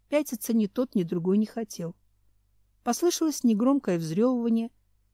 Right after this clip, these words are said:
Бревенчатая стена барака покривилась,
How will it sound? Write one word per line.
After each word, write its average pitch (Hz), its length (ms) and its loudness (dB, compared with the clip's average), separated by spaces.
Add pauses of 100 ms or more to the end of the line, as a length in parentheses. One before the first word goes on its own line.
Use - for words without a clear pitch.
(220)
Бревенчатая 254 600 2
стена 240 380 2
барака 233 360 0
покривилась, 226 800 -4